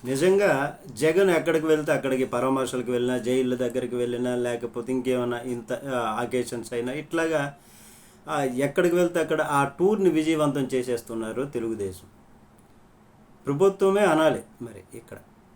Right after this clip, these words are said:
ఎవరన్నా స-, ఏ సర్పంచో లేదా ఎవరైనా నాయకుడో, కార్యకర్తలో చనిపోయినా, లేకపోతే ఏదైనా అకేషనో, లేకపోతే విగ్ర-, విగ్రహావిష్కరణ ఇట్లాంటివి ఏమైనా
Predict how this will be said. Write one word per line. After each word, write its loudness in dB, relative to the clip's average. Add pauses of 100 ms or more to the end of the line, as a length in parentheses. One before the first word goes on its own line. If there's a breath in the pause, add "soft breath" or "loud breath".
(280 soft breath)
ఎవరన్నా 4
స-, -2
ఏ 2
సర్పంచో 0
లేదా 0
ఎవరైనా 0
నాయకుడో, 0
కార్యకర్తలో -2 (300)
చనిపోయినా, -2
లేకపోతే 0
ఏదైనా 0
అకేషనో, -4
లేకపోతే -2
విగ్ర-, -2
విగ్రహావిష్కరణ -2
ఇట్లాంటివి 0
ఏమైనా 0